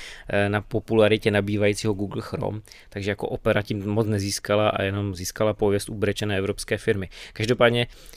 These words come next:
eh, teď, když jsem o-, nainstaloval I O S sedmnáct tečka čtyři, tak na mě dýchla tahle historie.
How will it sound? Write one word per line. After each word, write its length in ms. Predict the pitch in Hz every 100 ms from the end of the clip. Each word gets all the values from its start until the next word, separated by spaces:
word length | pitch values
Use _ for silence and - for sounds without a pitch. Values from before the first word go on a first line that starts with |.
| - - - -
eh, 160 | 107
teď, 180 | - 120
když 180 | 117 120
jsem 180 | 123 110
o-, 80 | 85
nainstaloval 580 | 113 113 - 117 117 117
I 140 | - 113
O 60 |
S 120 | 117 -
sedmnáct 440 | 117 110 113 110
tečka 320 | 117 - 123
čtyři, 400 | - - 95 107
tak 120 | 110
na 100 | 101
mě 160 | 107 113
dýchla 400 | 107 117 - 127
tahle 260 | 120 117 120
historie. 760 | 113 - 117 101 101 123 170